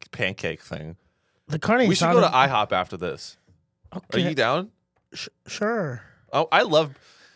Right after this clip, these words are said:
Speaker 1: See, you guys all hang out, and I mean, like, I wanna go to brunch.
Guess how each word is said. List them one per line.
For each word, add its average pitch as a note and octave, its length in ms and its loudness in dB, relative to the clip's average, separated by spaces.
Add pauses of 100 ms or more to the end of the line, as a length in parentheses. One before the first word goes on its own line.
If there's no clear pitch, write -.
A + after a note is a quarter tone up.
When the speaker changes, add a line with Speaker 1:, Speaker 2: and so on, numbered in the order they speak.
(240)
Speaker 1:
See, B3+ 300 -4 (120)
you F3+ 100 -4
guys C4 160 6
all A#3 80 4
hang G3 200 -2
out, G3+ 300 2 (120)
and D#3+ 100 2
I E3 140 2
mean, F3 140 -2
like, F3 200 -2
I F3 80 6
wanna A3+ 180 2
go G3 80 4
to D3 80 2
brunch. C3+ 540 0